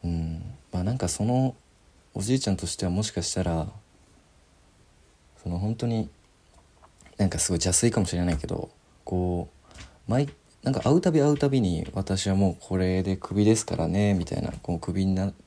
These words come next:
「次回はクビになると思います」って、そのじ-、「次年度はクビになってると思います」みたいなことを言われるんだけど、そういうことを結構気にしてるっぽくて、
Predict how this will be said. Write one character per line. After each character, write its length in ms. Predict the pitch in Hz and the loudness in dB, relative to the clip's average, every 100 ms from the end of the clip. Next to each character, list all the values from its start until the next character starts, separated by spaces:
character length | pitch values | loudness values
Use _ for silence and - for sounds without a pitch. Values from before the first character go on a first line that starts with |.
| _ | _
「次 160 | - 101 | -8 -4
回 180 | 107 90 | 0 -2
は 100 | 90 | -4
ク 160 | - | -4
ビ 100 | 95 | 2
に 100 | 98 | 4
な 120 | 98 104 | 4 2
る 100 | 101 | 0
と 100 | - | -2
思 100 | - | -2
い 40 | |
ま 120 | - | -2
す」 140 | - - | -4 -6
っ 20 | |
て、 100 | - | -8
そ 100 | - | -8
の 100 | - | -6
じ-、 260 | - 196 - - - - - - - _ - | -2 -2 -2 -8 -20 -20 -20 -20 -20 _ -6
「次 140 | 98 | 2
年 200 | 104 101 | 4 4
度 140 | 87 98 - _ _ _ | 2 -4 -10 _ _ _
は 260 | - 92 85 | 0 2 0
ク 160 | - | -2
ビ 100 | 98 | 0
に 100 | 98 | 4
な 120 | 101 104 | 4 2
っ 40 | |
て 140 | 101 | 0
る 80 | 90 | -2
と 80 | 85 | 0
思 140 | 90 | 2
い 40 | 95 | 4
ま 120 | 95 | 4
す」 240 | - 92 87 | 2 0 0
み 100 | 85 | 0
た 160 | 87 | 0
い 40 | 82 | -2
な 60 | |
こ 140 | 80 90 | -4 -4
と 120 | 87 | 0
を 20 | |
言 100 | 82 | 2
わ 100 | 92 | 4
れ 100 | 101 | 4
る 120 | 101 | 2
ん 160 | 95 87 | 0 0
だ 120 | - | -6
け 100 | 78 | -8
ど、 220 | - - | -6 -6
そ 160 | - 117 | 0 2
う 40 | |
い 40 | 123 | 4
う 20 | |
こ 100 | 135 | 2
と 80 | - | 0
を 20 | |
結 180 | 92 - | -4 -8
構 40 | |
気 120 | - | 0
に 100 | 95 | 2
し 60 | 95 | 4
て 120 | - | 2
る 60 | 98 | 0
っ 20 | |
ぽ 180 | - 98 | -2 -6
く 100 | - | -6
て、 340 | - - - | -8 -6 -8